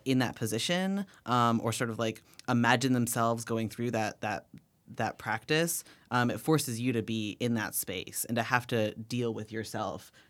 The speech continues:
doing that thing. Um, and so I think that it almost, like, for me, or this is what I hope from Twine Games, is that it, um, it's a, a platform that can generate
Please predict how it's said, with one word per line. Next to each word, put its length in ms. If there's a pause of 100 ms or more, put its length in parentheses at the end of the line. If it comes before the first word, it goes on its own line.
(140)
doing 260
that 240
thing. 440 (280)
Um, 320
and 160
so 120
I 120
think 300
that 120
it 80
almost, 480 (280)
like, 180
for 120
me, 440
or 120
this 200
is 80
what 100
I 60
hope 420 (140)
from 220
Twine 220
Games, 380 (220)
is 140
that 360
it, 320
um, 480 (300)
it's 160
a, 240
a 100
platform 460
that 140
can 180
generate 420